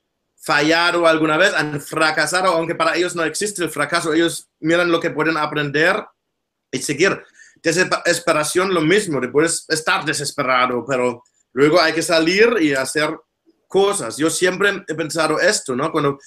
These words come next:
lo que hemos hablado en el inicio, desesperación, miedo, dudas, esto es para mí una señal que tengo que hacer algo. Es para mí una señal para trabajar,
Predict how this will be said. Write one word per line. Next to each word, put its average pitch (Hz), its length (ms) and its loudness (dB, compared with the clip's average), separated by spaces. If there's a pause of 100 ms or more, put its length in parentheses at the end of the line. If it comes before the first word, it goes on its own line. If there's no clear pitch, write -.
(380)
lo 139 100 -2
que 151 80 2
hemos 156 200 0 (540)
hablado 143 380 2
en 180 100 4
el 175 140 4
inicio, 160 640 0 (220)
desesperación, 160 1200 0
miedo, 143 800 2 (580)
dudas, 165 680 2
esto 170 200 0
es 190 60 -6
para 165 180 0
mí 175 140 2
una 185 160 0
señal 165 420 0
que 180 80 -4
tengo 180 260 -2
que 160 120 -2
hacer 147 360 -2
algo. 107 600 -8 (880)
Es 185 160 2
para 190 220 2
mí 202 280 2 (140)
una 175 100 0
señal 180 340 0
para 175 180 2
trabajar, 165 540 0